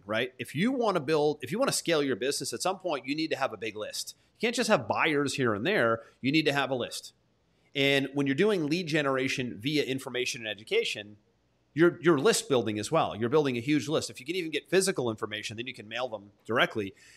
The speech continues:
But most people today, it's name, email, maybe phone for text, right? You can get that mobile number as well.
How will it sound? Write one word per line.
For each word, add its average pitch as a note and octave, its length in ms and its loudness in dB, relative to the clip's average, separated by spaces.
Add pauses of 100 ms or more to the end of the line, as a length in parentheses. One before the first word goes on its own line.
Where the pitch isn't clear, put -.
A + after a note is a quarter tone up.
(100)
But B2+ 160 -2
most G#3 200 4
people D#3+ 200 2
today, C3 180 2
it's A#2+ 120 -2
name, A#2+ 240 0
email, A#2+ 300 2
maybe A2+ 220 0
phone A2+ 280 -2
for A2+ 120 -4
text, - 380 -2
right? A2 120 0
You G#2 60 -4
can G#2+ 80 -8
get A2+ 140 -4
that G#2+ 160 -2
mobile G#2+ 240 -2
number G#2 240 -2
as G2+ 120 -4
well. G2+ 300 -2